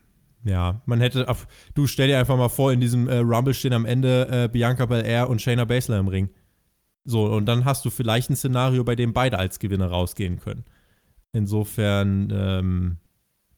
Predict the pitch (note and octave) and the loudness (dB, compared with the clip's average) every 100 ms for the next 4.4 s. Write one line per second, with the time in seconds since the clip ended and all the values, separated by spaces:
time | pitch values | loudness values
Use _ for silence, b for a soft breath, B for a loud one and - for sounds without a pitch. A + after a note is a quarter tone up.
0 | _ - A#2+ - G#2 F3+ F#3+ C3+ D3+ E3 | _ -14 -12 -6 -2 2 2 2 2 2
1 | D#3 C3+ C3+ D3 C#3 C3+ C#3 C#3 B2+ C3+ | 0 0 0 2 0 0 0 0 0 0
2 | A#2+ C#3 - D3 C#3+ D3 B2+ D3 A#2+ C#3+ | 0 -2 -2 -2 -2 -4 -2 -2 0 -2
3 | D3 D3 D3+ C3 D3 D3+ C#3+ - C3 B2+ | 0 0 2 0 0 0 -2 -2 -2 -2
4 | - A2 A2 D#3+ | -2 -2 0 -2